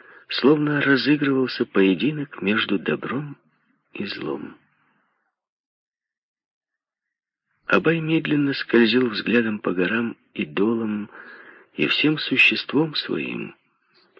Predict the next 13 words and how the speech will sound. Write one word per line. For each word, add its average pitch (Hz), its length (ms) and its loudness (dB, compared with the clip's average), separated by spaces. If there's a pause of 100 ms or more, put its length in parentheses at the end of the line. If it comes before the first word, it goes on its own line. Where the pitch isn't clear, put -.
чувствовал, 151 580 0
как - 300 -2
неуклонно 147 640 2
надвигался 120 720 0
сумрак, 110 680 0 (480)
отмечая 120 640 2
каждый 135 580 0
свой 95 300 -2
шаг 123 480 0 (400)
все - 240 2
новыми 139 600 0
и 113 120 -2
новыми 95 600 -4